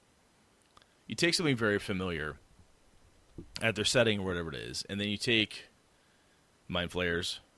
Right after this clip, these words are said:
goblins, Cthulhu-like creatures, werewolves, and when you mash it together, they're two things the group knows. Like, "Oh, it's a mix of those two things." The group knows,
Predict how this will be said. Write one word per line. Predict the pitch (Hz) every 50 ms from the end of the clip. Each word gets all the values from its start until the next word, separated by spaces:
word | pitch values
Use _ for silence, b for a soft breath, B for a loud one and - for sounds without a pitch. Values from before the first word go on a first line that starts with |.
| _ _ -
goblins, | - 80 82 80 82 87 85 82 82 85 - - - - - _ _ _ _ _ -
Cthulhu-like | 101 - - 98 90 87 85 85 80
creatures, | - 85 82 - 92 90 80 76
werewolves, | 78 85 85 85 85 85 82 82 85 85 - b b b b b b b b b b b _
and | - 101 95
when | 95 92
you | 92 95 92 92 87 - - -
mash | 87 95 98 101 107 113 127 135 - 123
it | -
together, | - 92 80 87 113 120 107 92 78 76 76 71 - - _ _ - - _ _ _ _ _ _ _ _ _ _ _ _ _ _ -
they're | 101 113 110
two | - - 185 185 165
things | - 165 143 135 110
the | 117
group | 95 104 107 101 -
knows. | 98 90 85 78 69 - - - - - - _ _ _ _ _ _
Like, | - - - -
"Oh, | 180 220 214 160 113 90
it's | 95 110 - -
a | 135
mix | 127 143 147 - -
of | 127 107
those | 104 110 104 98
two | - - 90 82
things." | - 95 82 69 55 - - - - b b b b b b b b b b b b b b _ _ -
The | 117 110
group | 110 135 156 165 143 120
knows, | 117 127 139 139 135 131 120 110 104 - -